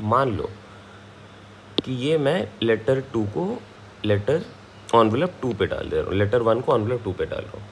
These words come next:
तो गलत हो गया ये। लेकिन अगर ये channel गलत हो रहा है, तो naturally जो letter envelope two में जाना था, that is letter number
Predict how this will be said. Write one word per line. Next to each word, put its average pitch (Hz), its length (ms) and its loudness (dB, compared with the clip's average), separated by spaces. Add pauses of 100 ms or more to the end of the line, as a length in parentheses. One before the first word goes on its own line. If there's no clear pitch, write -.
(140)
तो 98 80 0
गलत 101 300 0
हो 110 100 2
गया 110 160 0
ये। 117 180 -2 (1160)
लेकिन 135 240 -2 (120)
अगर 147 300 2
ये 180 180 0
channel 131 460 2
गलत 107 340 2 (120)
हो 98 120 4
रहा 85 120 0
है, 85 220 -4 (440)
तो 104 80 2
naturally 104 720 0 (840)
जो 160 180 4
letter 147 580 4 (960)
envelope 113 540 2
two 151 140 2
में 160 160 8
जाना 85 320 6
था, 90 280 0 (560)
that 92 200 4
is 95 100 0
letter 90 300 2
number 90 280 2